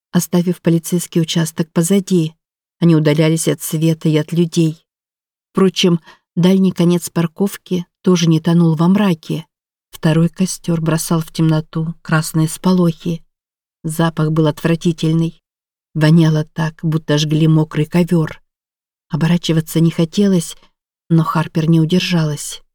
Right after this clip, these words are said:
Собаки. Здесь жгли собак. Черный пепел сыпался с ночного неба.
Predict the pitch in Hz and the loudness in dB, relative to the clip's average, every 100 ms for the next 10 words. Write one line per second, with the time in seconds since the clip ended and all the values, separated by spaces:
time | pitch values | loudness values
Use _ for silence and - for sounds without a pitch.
0 | _ _ _ _ _ - - 165 147 147 | _ _ _ _ _ -14 -4 -2 -2 -4
1 | - - - _ _ _ _ 170 147 156 | -8 -16 -16 _ _ _ _ -6 -2 0
2 | 170 175 165 160 156 - 175 170 160 - | 0 -2 -4 -2 -2 -2 -2 -2 -4 -6
3 | - _ _ _ _ - 185 160 160 151 | -20 _ _ _ _ -4 0 2 2 0
4 | 175 160 170 156 - 165 - 156 156 - | -2 -2 -2 -6 -4 -6 -4 -6 -6 -4
5 | 160 - - 156 165 175 165 156 156 | -4 -2 -2 0 2 2 2 -2 -10